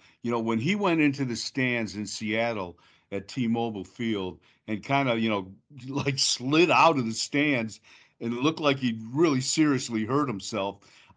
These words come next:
I thought that was the season. You know, uh, that's, that's how big an impression this guy has made, uh, on me, and I think on the whole ball club. I thought that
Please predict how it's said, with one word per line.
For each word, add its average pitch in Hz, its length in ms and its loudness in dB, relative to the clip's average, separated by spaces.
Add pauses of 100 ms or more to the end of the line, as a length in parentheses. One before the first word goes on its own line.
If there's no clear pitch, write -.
I 165 140 2
thought 156 300 2
that 139 200 2
was 113 180 -8
the 98 80 -10
season. 95 560 -4 (140)
You 101 100 -8
know, 110 160 -2
uh, 113 160 -2
that's, 151 380 0 (260)
that's 170 220 0
how 156 100 2
big 127 500 0 (220)
an 113 140 -2
impression 120 580 0
this 98 160 -8
guy 101 260 -4
has 92 180 -8
made, 107 500 -4
uh, 104 160 -12
on 104 240 -4
me, 143 240 2
and 110 120 0
I 110 80 0
think 120 340 -2 (240)
on 131 120 0
the 120 100 4
whole 139 240 2
ball 127 340 2
club. 92 400 -4 (340)
I 135 140 -2
thought 139 360 0
that 131 320 0